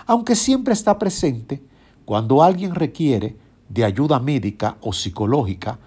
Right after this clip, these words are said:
medicamentos y apoyos nutricionales a bebés recién nacidos de personas muy necesitadas. Su objetivo principal es ayudar a la gente.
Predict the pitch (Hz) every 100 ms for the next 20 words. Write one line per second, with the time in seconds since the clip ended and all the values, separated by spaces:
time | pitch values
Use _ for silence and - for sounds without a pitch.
0 | _ _ - 101 95 98 90 95 147 131
1 | 92 104 - - _ _ _ 185 175 165
2 | 226 262 240 208 180 175 - 165 - 156
3 | 143 185 202 190 151 135 113 113 151 170
4 | 175 165 - 139 127 123 107 101 - 160
5 | 180 156 147 - - - 123 113 101 -
6 | 135 123 - 104 98 95 92 - 87 92
7 | 82 82 - - _ _ - - - _
8 | _ _ _ _ _ _ _ _ _ _
9 | - - - - - - - 202 - 196
10 | 277 269 269 220 196 170 156 175 160 160
11 | - - _ _ _ _ _ - 110 101
12 | 98 120 170 - - - _ - 90 85
13 | - 76 73 - 90